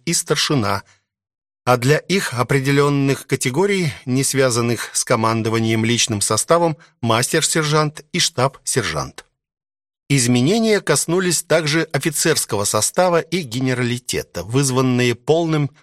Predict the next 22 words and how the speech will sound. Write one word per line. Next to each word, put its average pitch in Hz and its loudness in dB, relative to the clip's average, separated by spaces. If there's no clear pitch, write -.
переходом 120 0
армии 139 2
империи 123 0
на 113 0
оправдавшую 127 0
себя 117 0
в 104 -6
боях 110 0
и 135 -2
походах 117 -2
структуру 131 -4
полков 104 -2
Сфорца. - -4
После 156 2
лейтенанта 151 2
и - -4
капитана 147 0
шли 120 0
майор, 110 0
подполковник 165 -2
и 220 -2
полковник, 156 0